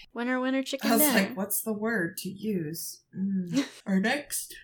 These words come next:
Speaker 2: hold on. <sighs> Sorry.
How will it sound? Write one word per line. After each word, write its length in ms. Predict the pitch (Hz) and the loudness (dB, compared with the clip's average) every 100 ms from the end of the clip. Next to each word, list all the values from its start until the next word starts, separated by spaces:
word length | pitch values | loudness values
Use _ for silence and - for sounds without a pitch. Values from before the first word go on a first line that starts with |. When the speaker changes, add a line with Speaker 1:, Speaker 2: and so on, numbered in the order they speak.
| - _ _ - | -20 _ _ -6
Speaker 2:
hold 260 | 170 160 | -2 -2
on. 220 | 147 156 143 | -4 -6 -10
<sighs> 60 | _ _ _ _ _ - - - - - - - - - - - - - - - - _ | _ _ _ _ _ -20 -20 -18 -16 -16 -8 -6 -8 -10 -6 -6 -6 -12 -18 -20 -20 _
Sorry. 560 | - - 127 - - | -16 -10 -8 -8 -10